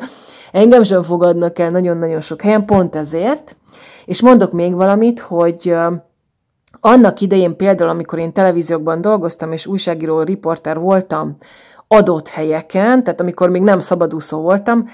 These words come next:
hát bocsánat, most majdnem kimondtam ezt a szót, de kimondhatom, hogy sokkal többen nyalták a seggemet,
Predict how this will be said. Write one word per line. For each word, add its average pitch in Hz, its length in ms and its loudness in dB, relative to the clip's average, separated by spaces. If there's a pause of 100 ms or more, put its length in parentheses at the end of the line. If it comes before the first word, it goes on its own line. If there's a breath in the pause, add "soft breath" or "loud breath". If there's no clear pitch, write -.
(200 loud breath)
hát - 220 -16 (160)
bocsánat, 208 580 2
most 180 380 -10
majdnem 185 320 -2
kimondtam 170 560 -6
ezt 170 180 -8
a 160 60 -10
szót, 190 440 -2
de 180 500 0 (640 soft breath)
kimondhatom, 175 640 2
hogy 180 100 -2
sokkal 185 460 0
többen 165 340 0
nyalták 165 800 -2
a 165 220 -2
seggemet, 170 1160 -2